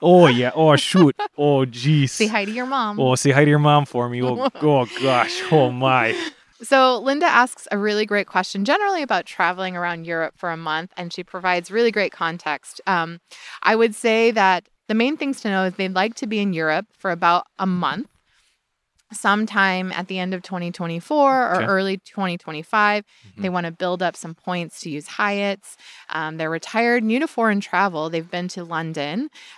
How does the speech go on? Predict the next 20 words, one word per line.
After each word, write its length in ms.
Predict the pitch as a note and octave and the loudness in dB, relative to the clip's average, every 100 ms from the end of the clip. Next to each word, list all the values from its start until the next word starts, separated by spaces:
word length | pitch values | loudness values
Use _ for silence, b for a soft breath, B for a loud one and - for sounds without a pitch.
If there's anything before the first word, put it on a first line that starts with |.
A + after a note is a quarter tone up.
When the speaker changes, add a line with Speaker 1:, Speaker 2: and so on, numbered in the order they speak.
| - | -10
Speaker 2:
um, 560 | E3+ E3 D#3+ D#3+ D#3 - _ _ _ | -6 -4 -4 -6 -12 -16 _ _ _
but 240 | G3 F#3 - | 2 2 -2
they 160 | F#3 G3 | -2 -2
want 420 | G3 F3+ F3+ E3+ - G3 | 0 0 -2 -4 -10 -4
to, 380 | F3 E3+ E3+ D#3 | -2 -2 -4 -4
they 100 | F#3 | -2
want 180 | F#3 G3 | -2 -4
to 120 | - | -8
see 200 | - G#3+ | -6 -2
more 240 | G#3 G3+ G3 | 0 2 0
of 140 | F3 | 0
Europe. 340 | F#3+ D4 A3 | 0 2 2
So 320 | - G#3+ G3+ - | 0 -2 -2 -2
a 80 | G3 | -2
lot 180 | B3 E4 | 2 2
of 60 | |
their 160 | A4 G4+ | 0 -2
questions 640 | - A3 - G3 G3 G3 - | -2 -4 -4 -6 -6 -8 -2
are 340 | E3+ E3 E3 | -2 0 -4
surrounding 840 | - F#3+ F3+ F3 F3+ F3+ F3 E3+ | -6 -6 -2 -2 -2 -4 -4 -6